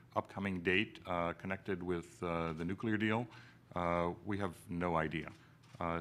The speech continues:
so, uh, you know, this is something that, uh, should have happened a long time ago. It should happen today. It should happen for its own reasons. And, um, and, and it,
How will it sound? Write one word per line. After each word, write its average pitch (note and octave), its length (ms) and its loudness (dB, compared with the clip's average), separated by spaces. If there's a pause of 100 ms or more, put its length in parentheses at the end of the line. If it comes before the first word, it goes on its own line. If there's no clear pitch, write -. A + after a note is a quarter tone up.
so, E2+ 680 0 (240)
uh, F2+ 280 2
you A2 100 -6
know, F#2 100 0
this G#2 180 -4
is G#2+ 80 -6
something G2 400 -2
that, E2 300 -2
uh, E2+ 80 0
should A2+ 160 -2
have G#2 80 -4
happened F#2 320 0
a E2+ 40 0
long F2 220 0
time F#2 220 0
ago. A2 280 -2 (440)
It - 80 -14
should E2+ 140 -6
happen F2 340 -6
today. F2+ 480 0 (120)
It F#2+ 140 -6
should F2+ 140 -4
happen F2+ 300 -2
for E2+ 200 -4
its D#2+ 140 -6
own E2 180 -2
reasons. G2 520 -4 (380)
And, E2+ 600 -2
um, E2 420 2 (520)
and, F2 500 -4
and F2 560 -2
it, F2 140 -4